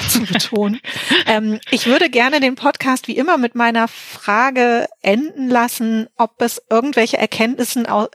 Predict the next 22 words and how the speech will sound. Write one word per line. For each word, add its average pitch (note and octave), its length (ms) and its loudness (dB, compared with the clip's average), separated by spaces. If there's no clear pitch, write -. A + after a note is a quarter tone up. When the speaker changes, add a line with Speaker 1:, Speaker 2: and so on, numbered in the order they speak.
Speaker 1:
Erkenntnisse C4 680 0
aus G#3+ 100 -2
den G#3 120 0
letzten A3 360 -2
Tagen A#3 500 -2
bei G#3+ 140 4
dir A3 120 2
gibt - 260 -6
zur - 160 0
digitalen G#3 640 0
Lehre G3+ 440 2
oder G3+ 240 0
zum G3+ 280 -4
Emergency G#3 840 0
Remote G3 640 -2
Teaching, G3 560 0
wie G3 80 -4
es - 120 -8
immer G3 180 -2
so F#3 120 -6
schön F#3+ 340 -4
heißt, F#3+ 340 0